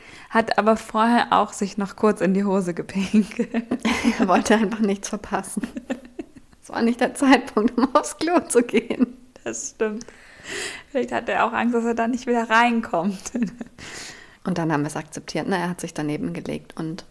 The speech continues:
Speaker 2: meine Hand gehalten und ein Mickey-Maus-Heft angeguckt und
Speaker 1: Ja.
Speaker 2: dann hatten wir irgendwann auch unsere Privatsphäre.
Speaker 1: Er hat eigentlich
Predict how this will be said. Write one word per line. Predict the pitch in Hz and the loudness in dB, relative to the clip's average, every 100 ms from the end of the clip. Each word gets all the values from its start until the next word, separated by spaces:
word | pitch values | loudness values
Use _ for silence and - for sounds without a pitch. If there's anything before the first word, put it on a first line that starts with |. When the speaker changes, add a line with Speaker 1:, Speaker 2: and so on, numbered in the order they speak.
| - - | -20 -10
Speaker 2:
meine | 196 185 185 | -6 -6 -6
Hand | 190 175 | -6 -6
gehalten | 196 190 196 - 196 | -6 -6 -6 -6 -6
und | - | -4
ein | - 196 | -4 -4
Mickey-Maus-Heft | 196 214 196 - 214 - | -4 -4 -4 -4 -8 -6
angeguckt | 196 196 190 214 202 - 202 | -4 -4 -4 -6 -6 -8 -8
und | 185 226 - - - | -8 -8 -12 -16 -4
Speaker 1:
Ja. | 190 185 - - | 0 0 -4 -6
Speaker 2:
dann | 175 185 | -2 -2
hatten | 185 - | -2 -4
wir | 151 | -4
irgendwann | - 147 127 | -2 -2 -2
auch | 143 156 | -4 -6
unsere | 160 151 - | -8 -8 -12
Privatsphäre. | - 170 156 160 175 - | -12 -8 -4 -2 0 2
Speaker 1:
Er | |
hat | 165 | 4
eigentlich | 175 196 202 196 | 4 4 2 0